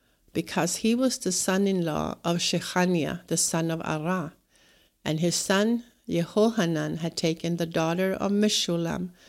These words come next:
the son of Berechiah, as wife. Also they spoke of his good deeds before me, and reported my words to him.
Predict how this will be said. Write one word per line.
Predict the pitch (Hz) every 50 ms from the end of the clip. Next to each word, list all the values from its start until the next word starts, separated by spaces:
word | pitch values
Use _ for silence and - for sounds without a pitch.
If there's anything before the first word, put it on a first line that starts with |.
| - - _ _
the | - - 233
son | - - - 170 165 165
of | 160 160
Berechiah, | 170 170 170 175 175 - - - 165 151 156 160 160 - -
as | 170 - - -
wife. | 170 160 165 180 180 - - - - - - - - _ _ _ _ _ _ _ _ _ - _ _ - - - _ _ _ _ _ _
Also | - 196 220 220 - - 202
they | 190 180 175
spoke | 170 175 - - - 180 185 196 190 -
of | 208 202
his | 202 226 214 -
good | 190 - 185 190 190 185 180
deeds | 175 175 170 160 165 - - -
before | - 180 170 - - 175 160 156 156
me, | 160 - - - - 185 180 - - _ _ _
and | - 165 170 165
reported | 165 165 160 - - - 185 190 190 - 214 208 196
my | 180 160 156
words | 156 143 160 160 165 190 - - - -
to | - 175
him. | 170 - 165 156 160 - 190 180